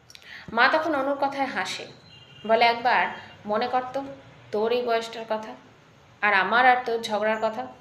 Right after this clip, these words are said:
ব্যাস, অনু একটু রেগেই যায়, বলে, "তবে কি, মেয়েকে শাসন করব না?" "নিশ্চয়ই কর, কিন্তু তাই নিয়ে শরীর আর মনের এবং সম্পর্কে যে সমস্যাগুলো বাড়াচ্ছিস, একবার ভেবে দেখ তো।" ফোনটা রেখে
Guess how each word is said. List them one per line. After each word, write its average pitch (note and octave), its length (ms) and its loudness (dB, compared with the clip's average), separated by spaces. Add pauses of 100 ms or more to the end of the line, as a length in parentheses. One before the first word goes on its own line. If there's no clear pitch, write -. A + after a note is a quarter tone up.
(520)
ব্যাস, - 460 -10 (220)
অনু G3 200 -6
একটু G3 220 -8
রেগেই F3+ 300 -6
যায়, - 200 -12 (500)
বলে, A3 180 4
"তবে A#3 220 2
কি, F3+ 200 -8 (280)
মেয়েকে A3 260 -2
শাসন A3 300 -6
করব D4 260 0
না?" B3+ 120 -4 (560)
"নিশ্চয়ই B3 340 -10
কর, F#3+ 200 -6 (640)
কিন্তু C4+ 280 -2
তাই B3 220 4
নিয়ে B3 360 -2 (200)
শরীর A#3 380 -2
আর C4+ 180 4
মনের B3 340 -2 (400)
এবং C#4 320 2
সম্পর্কে C#4 580 -2
যে C4 140 -4
সমস্যাগুলো B3+ 640 -4
বাড়াচ্ছিস, G#3 680 -2 (360)
একবার G#3 240 -2
ভেবে G3+ 240 -6
দেখ G#3 160 0 (100)
তো।" A3+ 80 -14 (1000)
ফোনটা G3 340 -8
রেখে F#3 500 -8